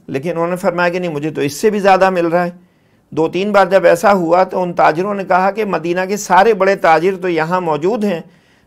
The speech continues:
कौन पीछे रह गया जो आपको हमसे भी ज़्यादा ऑफ़र दे रहा है और आपने उसके साथ वादा कर लिया है?" तो हज़रत उस्मान रज़ियल्लाहु ताला ने फरमाया कि "आप जानते हैं कि अल्लाह ताला ने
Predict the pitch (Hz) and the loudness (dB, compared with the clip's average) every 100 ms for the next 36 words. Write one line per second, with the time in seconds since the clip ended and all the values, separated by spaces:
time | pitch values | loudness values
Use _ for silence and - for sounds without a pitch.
0 | _ _ 214 254 269 208 208 202 202 185 | _ _ 4 4 2 -2 0 2 2 4
1 | 190 180 175 156 165 - 165 - - _ | 2 4 6 6 6 2 -2 -2 -10 _
2 | _ - 190 247 220 190 170 160 175 156 | _ -4 -2 0 0 2 4 4 6 6
3 | 147 185 147 143 143 143 151 151 - _ | 4 0 -2 0 2 0 -2 -8 -20 _
4 | _ - - 147 143 147 151 170 151 185 | _ -6 2 4 6 4 2 -2 -2 -4
5 | 175 175 156 147 143 151 151 143 139 131 | 2 2 4 2 2 2 0 -2 -4 -4
6 | 127 127 - _ _ _ _ _ _ - | -4 -6 -16 _ _ _ _ _ _ -2
7 | 175 185 190 165 165 185 208 190 190 185 | 0 0 -2 -6 0 2 2 0 4 4
8 | 180 175 180 180 180 156 156 170 185 180 | 4 2 0 -2 -4 -2 0 2 0 2
9 | 170 - - 143 160 - _ _ - 131 | 0 2 4 6 6 2 _ _ -18 -2
10 | 139 143 156 190 190 185 135 151 190 185 | 0 0 -2 -4 -2 -2 -2 2 2 4
11 | 156 151 151 131 151 | 4 4 0 -4 -8